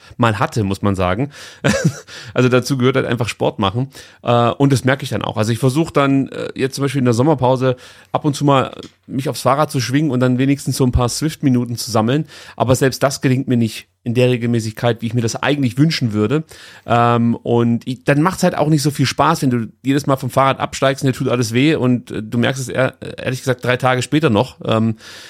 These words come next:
dass du komplett unfit geworden bist. Das ist aber auch nicht die Zukunft, die ich mir, äh, so vorgestellt habe. Das heißt, ich werde versuchen, da irgendwie das,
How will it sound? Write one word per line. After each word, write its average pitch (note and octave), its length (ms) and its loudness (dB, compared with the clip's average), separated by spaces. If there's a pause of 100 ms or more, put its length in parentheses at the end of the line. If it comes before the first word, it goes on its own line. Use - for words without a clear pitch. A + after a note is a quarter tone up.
(140)
dass B2 160 0
du B2 180 0
komplett C3 460 0
unfit F3 480 2
geworden G#2+ 420 2
bist. G2+ 220 0
Das B2 100 0
ist F#3 140 0
aber E3+ 160 4
auch E3+ 100 4
nicht E3+ 140 2
die C3+ 80 -2
Zukunft, C#3+ 420 0
die A#2+ 80 -2
ich A2 80 -2
mir, G#2+ 580 2
äh, - 40 -8
so G#2+ 160 -4
vorgestellt A2 500 0
habe. A2+ 220 2
Das A#2 140 -6
heißt, A#2+ 260 -2
ich A#2+ 180 -8
werde C3+ 180 2
versuchen, C#3+ 480 0 (240)
da B2 80 2 (100)
irgendwie F3 720 0
das, - 340 -8